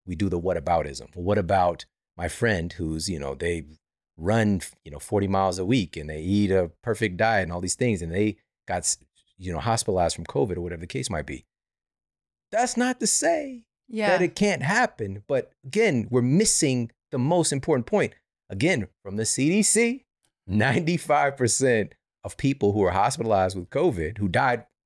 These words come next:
Speaker 1: from covid, had an average of four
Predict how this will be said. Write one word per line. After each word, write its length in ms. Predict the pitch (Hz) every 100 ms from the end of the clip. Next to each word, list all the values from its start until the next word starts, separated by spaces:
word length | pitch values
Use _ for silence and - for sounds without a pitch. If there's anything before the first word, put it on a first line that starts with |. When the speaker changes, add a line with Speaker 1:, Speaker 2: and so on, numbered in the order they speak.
| _
Speaker 1:
from 120 | 90 78
covid, 420 | 80 69 85 123 _ _ _ _ _ _ _ _ -
had 120 | 123
an 100 | 123
average 240 | 131 117
of 100 | 117
four 540 | - - 233 117 127